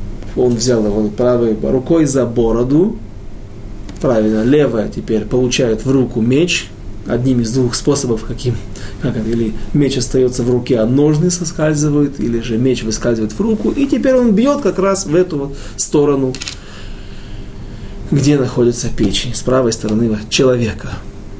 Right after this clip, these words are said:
Всё сходится. Почему правой рукой он брал за бороду, а левой бил? И удар был настолько удачный, не только он был смертельный, а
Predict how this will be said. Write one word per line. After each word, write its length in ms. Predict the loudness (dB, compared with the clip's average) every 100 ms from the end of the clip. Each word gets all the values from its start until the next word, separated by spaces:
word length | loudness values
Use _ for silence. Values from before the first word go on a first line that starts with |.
| -12 -8
Всё 380 | -2 0 2 0 -6 -10 -8
сходится. 580 | -4 0 0 0 -4 -6 -8 -10 -10 -10 -10 -10 -10 -8 -8 -8 -8 -4
Почему 320 | -4 0 0
правой 480 | 2 0 2 0 0 -4
рукой 360 | -4 -2 0
он 100 | 0
брал 240 | 0 0 0
за 280 | -2 -2 0
бороду, 560 | 2 2 2 0 -2 -6
а 160 | -4
левой 380 | 0 0 2 0
бил? 300 | 2 2 0 -4 -8 -10 -10 -10 -10 -10 -10 -10 -8 -8 -8 -8 -8 -8 -10 -8 -8 -2
И 360 | 2 4 4 2 -4 -10 -10 -10 -8 -8 -8 -8 -8 -4 -2
удар 360 | 2 2 4 4
был 180 | 2 2
настолько 480 | 0 0 0 2 0
удачный, 1080 | 0 0 2 2 2 0 0 0 -2 -4 -4
не 160 | -2 0
только 340 | 2 2 2
он 180 | 2 2
был 160 | 2
смертельный, 960 | 2 2 0 0 2 2 4 2 2 0
а 380 | 0 -2 -2 -2